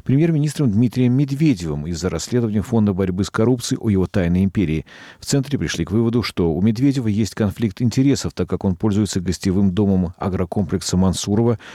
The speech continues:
в Курской области, который принадлежит Илье Елисееву, другу премьер-министра. Елисеев также занимает пост заместителя председателя правления «Газпромбанка», которому правительство России оказывало финансовую помощь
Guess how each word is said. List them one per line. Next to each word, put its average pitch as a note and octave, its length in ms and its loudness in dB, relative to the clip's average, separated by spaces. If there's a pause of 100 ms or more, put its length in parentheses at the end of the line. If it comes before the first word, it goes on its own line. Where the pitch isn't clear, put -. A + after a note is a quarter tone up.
(120)
в - 80 -20
Курской A2 400 0
области, A2 300 -2
который D3+ 320 0
принадлежит G2 580 0
Илье G#2 400 2
Елисееву, G2+ 720 0
другу A2+ 280 0
премьер-министра. E2+ 880 0 (360)
Елисеев C3 500 2
также B2 280 0
занимает F2+ 440 0
пост A#2+ 240 -2
заместителя A2 480 0
председателя G2 480 -2
правления G2+ 440 2
«Газпромбанка», G2+ 920 -2
которому F#2 480 0
правительство F2 460 -2
России F2 260 0
оказывало C3 380 0
финансовую F2+ 480 -2
помощь F#2+ 340 0